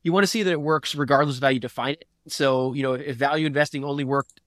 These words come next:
with the P E ratio, but didn't work in any other case, like, it wouldn't be a very strong factor. And then th-, the last one, I think, is it wants to be, in-,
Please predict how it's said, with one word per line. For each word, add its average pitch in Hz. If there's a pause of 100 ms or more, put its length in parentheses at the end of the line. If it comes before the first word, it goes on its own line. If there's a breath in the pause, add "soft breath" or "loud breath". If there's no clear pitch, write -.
with 151
the 127
P 151
E 170
ratio, 165
but 151
didn't 143
work 143
in 135
any 139
other 156
case, 196 (320)
like, 135
it 131
wouldn't 151
be 143
a 135
very 135
strong 127
factor. 160 (340)
And 143
then 156
th-, 147
the 151
last 165
one, 160
I 143
think, 143
is 135
it 139
wants 135
to 131
be, 131
in-, 120